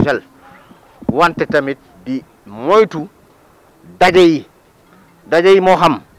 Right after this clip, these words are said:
ngénte la, moo xam céet, moo xam dëj, moo xam lu mu mënti doon, dañ ko war a bàyyi, euh, ci, ci, ci, ci jamono ju ñu toll,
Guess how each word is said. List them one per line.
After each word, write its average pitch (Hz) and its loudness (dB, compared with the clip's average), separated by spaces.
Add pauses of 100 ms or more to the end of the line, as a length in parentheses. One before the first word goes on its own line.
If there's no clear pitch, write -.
(300)
ngénte 147 -2
la, 95 -10 (480)
moo 160 -2
xam 139 -2 (140)
céet, 175 0 (640)
moo 156 -2
xam 147 -4 (120)
dëj, 220 6 (720)
moo 185 -2
xam 202 -4
lu 220 -4
mu 294 -4
mënti 269 -2
doon, 143 0 (520)
dañ 165 -4
ko 160 0
war 156 2
a 147 0 (680)
bàyyi, 156 -2 (760)
euh, 139 -2
ci, 160 -14
ci, 160 -12
ci, 156 -14
ci 160 -16
jamono 226 4
ju 196 -4
ñu 202 -2
toll, 147 -2